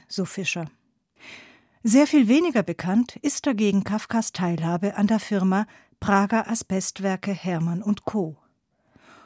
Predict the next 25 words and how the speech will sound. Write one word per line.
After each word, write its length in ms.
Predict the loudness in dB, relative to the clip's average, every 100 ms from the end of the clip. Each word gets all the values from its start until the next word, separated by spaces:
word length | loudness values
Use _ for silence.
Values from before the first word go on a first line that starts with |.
| _ _
Oft 260 | 0 2 0
heißt 320 | 0 0 0
es, 300 | -2 -4 -2
er 160 | 4 4
sei 220 | 6 6
nur 320 | 6 6 4
ein 240 | 2 2 0
stiller 420 | 0 0 2 0
Teilhaber 540 | -4 -4 -2 -4 -4
gewesen. 560 | -6 -6 -8 -6 -8 -10 _ -20 -20 _ 0
Doch 200 | 2 2
wie 140 | 2
Ulrich 320 | 2 2 0
Fischer 260 | 0 2 4
nun 200 | 4 2
nachweist, 680 | 0 -2 -2 -2 -2 -6 -14 _ -2
war 100 | 0
Kafka 440 | 0 0 0 0
ein 200 | 0 -2
voll 320 | 0 0 0
vertretungsberechtigter 1400 | -2 -6 -4 -6 -2 -4 -4 -6 -6 -8 -8 -8 -4 -4 -4 -16 -18 0
und 320 | 4 4 2
persönlich 720 | -2 -2 -2 -2 -2 -6 -6
haftender 480 | -6 -6 -6 -4 -4
Gesellschafter. 720 | -2 -2 -2 -6 -12 -14 -18